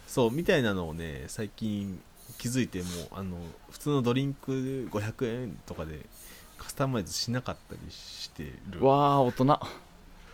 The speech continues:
Speaker 1: で、そっちの方が満足度は高いという結論に至った。
Speaker 2: うわあ、それはやっぱ一回経験しなできんわ、その選択肢。俺絶対七百円以上頼むもん、今度。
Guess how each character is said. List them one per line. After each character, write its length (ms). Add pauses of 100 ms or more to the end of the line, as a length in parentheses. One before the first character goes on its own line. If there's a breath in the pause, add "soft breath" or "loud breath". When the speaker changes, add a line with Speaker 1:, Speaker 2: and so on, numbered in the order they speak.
(300 soft breath)
Speaker 1:
で、 60
そ 120
っ 100
ち 140
の 80
方 160
が 80
満 260
足 180
度 80
は 80
高 280
い 80
と 180 (180)
い 120
う 40
結 280
論 160
に 80
至 120
っ 60 (100)
た。 120 (1000 loud breath)
Speaker 2:
う 60
わ 600
あ、 60
そ 140
れ 60
は 60
や 80
っ 20
ぱ 220
一 200
回 160
経 200
験 180
し 140
な 100
で 140
き 180
ん 60
わ、 80
そ 100
の 80
選 180
択 160
肢。 140
俺 160
絶 240
対 160
七 220
百 240
円 100
以 60
上 140
頼 320
む 120
も 140
ん、 80 (320)
今 180
度。 180